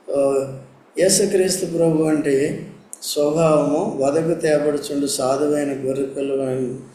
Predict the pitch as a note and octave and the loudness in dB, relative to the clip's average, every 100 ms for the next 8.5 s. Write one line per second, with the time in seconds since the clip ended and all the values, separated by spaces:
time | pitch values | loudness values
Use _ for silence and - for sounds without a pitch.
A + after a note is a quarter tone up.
0 | - - - _ - B2+ D3 G3+ G3+ - | -20 -20 -20 _ -10 -2 0 0 -2 -8
1 | - - - B2 C3 C#3 C3+ C3 C3 C#3 | -14 -18 -18 -6 -2 -2 0 0 2 0
2 | B2+ - B2+ B2 B2 - - - - - | -2 -8 -12 -8 -8 -10 -16 -20 -20 -20
3 | _ _ - - - - - B2 B2 D3 | _ _ -20 -20 -20 -20 -18 -6 0 2
4 | G3 G#3+ D3+ C3+ F3 G3 - - - _ | 4 4 4 2 0 -4 -10 -18 -20 _
5 | - - - E3 E3 E3 F#3+ F#3+ G3 E3+ | -12 -4 2 2 2 0 2 2 2 2
6 | D#3+ D#3+ D#3+ D3 D#3 E3 E3 E3+ E3 C#3 | 2 0 0 0 2 0 0 0 -2 -2
7 | C3+ D#3 D#3 D3+ D3+ C#3+ C#3+ C#3 C3 B2 | -2 -4 -2 -2 2 2 2 0 -2 -4
8 | A#2+ B2 D3 G3 - | -4 -2 0 0 -4